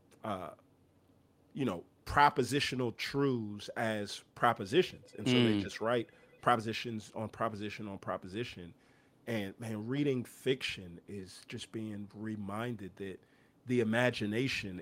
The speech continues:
Speaker 1: is a thing, that when people are reading, that they're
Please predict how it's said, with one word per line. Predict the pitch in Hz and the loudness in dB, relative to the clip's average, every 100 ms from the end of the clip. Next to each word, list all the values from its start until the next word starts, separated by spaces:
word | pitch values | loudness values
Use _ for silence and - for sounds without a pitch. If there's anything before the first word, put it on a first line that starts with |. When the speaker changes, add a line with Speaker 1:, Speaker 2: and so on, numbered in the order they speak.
| - | -6
Speaker 1:
is | 92 | -6
a | 87 | -10
thing, | - 131 135 101 - - | -6 0 0 0 -6 -12
that | 85 - _ _ _ | -12 -12 _ _ _
when | - 107 | -8 -6
people | - 127 117 101 | -4 -2 -2 -4
are | |
reading, | 95 104 160 185 120 87 82 95 | -2 0 2 4 2 0 -12 -14
that | 98 87 82 - - - - - - 101 | -14 -12 -12 -14 -20 -20 -20 -20 -18 -2
they're | 123 123 113 107 98 90 | 2 4 4 2 -2 -8